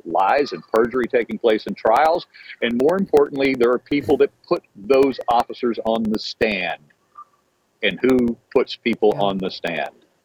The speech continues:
Speaker 1: That would be the Department of Justice. And so we, we've been poking the bear. And, you know, the, the, the truth, the truth of the matter is, you know, if, if I'm being perfectly honest, they,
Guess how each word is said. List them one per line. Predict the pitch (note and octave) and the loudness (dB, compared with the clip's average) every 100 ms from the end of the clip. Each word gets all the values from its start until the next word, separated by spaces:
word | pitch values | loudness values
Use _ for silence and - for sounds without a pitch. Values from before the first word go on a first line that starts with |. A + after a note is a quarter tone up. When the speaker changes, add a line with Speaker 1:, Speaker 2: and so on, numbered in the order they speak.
| _ _ _ _ - | _ _ _ _ -4
Speaker 1:
That | A2 | 0
would | C3 | 2
be | A#2+ | 2
the | A2 | 0
Department | G2+ F#2+ A2 F#2+ F#2+ | 0 0 0 0 -2
of | D#2+ | -6
Justice. | - E2+ - - - - - - - | -2 -2 -4 -10 -12 -18 -20 -20 -12
And | G2 F#2 | -10 -4
so | - G#2+ F#2+ | 2 2 2
we, | G2+ C3 C3 B2 | 2 2 0 -2
we've | A2+ A#2+ | -2 0
been | A2 | -2
poking | G2 C3 B2 B2 | 0 -2 -2 -2
the | A#2+ | 0
bear. | B2 C3 D3+ E3 _ G#2+ | 2 2 0 -4 _ -10
And, | G2+ G2 G2 G2 - | -6 -6 -6 -8 -6
you | A2 | -2
know, | A#2 | -2
the, | A2 G#2+ A2 | -2 -2 -4
the, | G#2 G#2 - | -2 -6 -4
the | |
truth, | G2 C#3+ D3 - | -2 0 0 -4
the | A2 | -2
truth | E3 E3+ | 0 2
of | D#3+ | 0
the | |
matter | D3 D3+ C#3 C#3 C#3 | 2 2 4 4 2
is, | C3+ | -2
you | A2+ B2 | -4 -2
know, | A#2 - | -2 -2
if, | A2 - | -10 -6
if | B2 | -4
I'm | A#2+ | -2
being | B2+ A#2 - | -2 -4 -4
perfectly | - B2+ A#2+ B2 | -2 -2 0 0
honest, | A#2 A#2 A2 _ _ _ | 2 0 -2 _ _ _
they, | C3 | 0